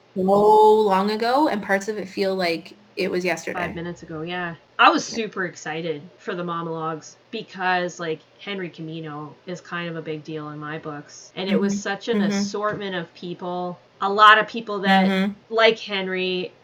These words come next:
Speaker 2: I, I am starstruck by. It was an opportunity to work with you again,
Speaker 1: <laughs>
Speaker 2: which was fun.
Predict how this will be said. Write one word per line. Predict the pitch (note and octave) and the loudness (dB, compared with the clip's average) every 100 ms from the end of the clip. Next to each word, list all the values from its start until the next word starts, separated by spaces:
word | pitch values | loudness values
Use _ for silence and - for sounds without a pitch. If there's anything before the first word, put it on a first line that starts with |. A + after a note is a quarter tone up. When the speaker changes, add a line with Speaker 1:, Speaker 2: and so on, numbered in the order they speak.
| _ | _
Speaker 2:
I, | - - | -12 -6
I | G#3+ F#3+ F#3+ | 2 2 2
am | F#3 F3+ F3 | 0 -4 -6
starstruck | - - F#3 F3 - E3+ - | -8 -4 -2 -2 -6 -10 -8
by. | E3+ E3 E3+ - - | -6 -6 -8 -14 -10
It | |
was | G#3+ G#3 | -6 -4
an | G3+ | 0
opportunity | F#3+ G#3+ F3+ A3 G3+ F#3+ | 0 -2 -6 -6 -4 -4
to | F#3+ | -6
work | F3+ F#3 F3+ | -4 -6 -8
with | F#3 F#3+ | -10 -8
you | F#3 | -8
again, | F3 F3+ A3+ A#3 | -6 -2 0 0
Speaker 1:
<laughs> | - | -2
Speaker 2:
which | F#3+ G3+ | -8 -8
was | F#3 | -10
fun. | - F#3 F#3 F3+ | -6 -4 -4 -8